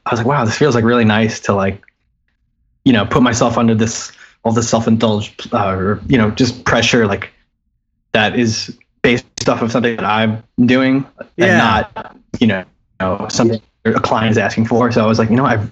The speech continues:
Speaker 1: fucking love how this feels. I just wanna keep doing this." And, you know, after that, I just kept just making stuff. So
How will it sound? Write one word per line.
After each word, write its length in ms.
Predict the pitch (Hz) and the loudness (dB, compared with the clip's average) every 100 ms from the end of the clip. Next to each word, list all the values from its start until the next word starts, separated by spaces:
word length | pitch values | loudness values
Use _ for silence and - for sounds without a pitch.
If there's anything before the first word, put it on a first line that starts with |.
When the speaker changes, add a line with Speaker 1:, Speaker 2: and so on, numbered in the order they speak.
| _ | _
Speaker 1:
fucking 380 | - 120 98 95 | -4 0 0 0
love 280 | 113 120 123 - | 2 2 0 0
how 220 | 123 117 | 0 2
this 160 | 113 113 | 2 0
feels. 240 | - 117 | 0 2
I 40 | 113 | 2
just 140 | 107 | 2
wanna 100 | 117 113 | 0 2
keep 140 | 110 | 2
doing 200 | 107 110 | 4 4
this." 120 | 113 | 2
And, 140 | 95 90 - - - 110 | 0 -4 -8 -12 -4 0
you 60 | |
know, 40 | 101 | 2
after 200 | 117 117 | 2 2
that, 160 | 107 | 2
I 20 | |
just 160 | 101 107 | 0 0
kept 180 | 104 - - _ _ _ | -4 -4 -16 _ _ _
just 140 | 117 110 | -2 0
making 200 | 95 101 | 0 -2
stuff. 300 | - 95 - | -2 -2 0
So 260 | 98 92 | 0 0